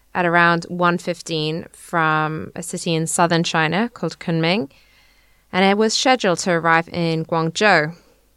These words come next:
at roughly three P M. On board, there were a hundred and twenty-three passengers and nine crew members.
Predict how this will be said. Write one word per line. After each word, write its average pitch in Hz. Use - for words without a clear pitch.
at -
roughly 170
three 165
P 170
M. 160
On 190
board, 180
there 165
were 160
a -
hundred 185
and 175
twenty-three 165
passengers 160
and 151
nine 143
crew 202
members. 170